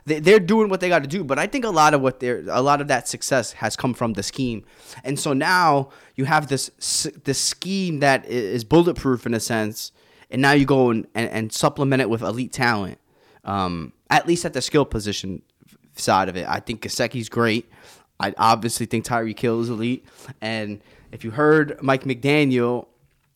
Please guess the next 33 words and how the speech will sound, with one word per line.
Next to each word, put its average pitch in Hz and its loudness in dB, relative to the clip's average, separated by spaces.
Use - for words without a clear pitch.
uh, 104 2
before 117 2
the 120 -4
draft, 127 4
um, 101 -2
he 127 -6
got 127 4
interviewed, 131 2
I 104 0
think 151 -4
it 151 4
was 131 2
by 107 -2
Le 135 4
Batard, 147 4
and 120 -2
I'm, 117 0
if 117 -6
I'm 127 0
not 127 6
mistaken, 135 2
he 165 -6
said, 147 4
"Who's 220 8
the 208 6
guy 196 8
we 180 4
should 175 0
be 180 2
on 165 6
the 143 2
lookout 143 2
for 120 4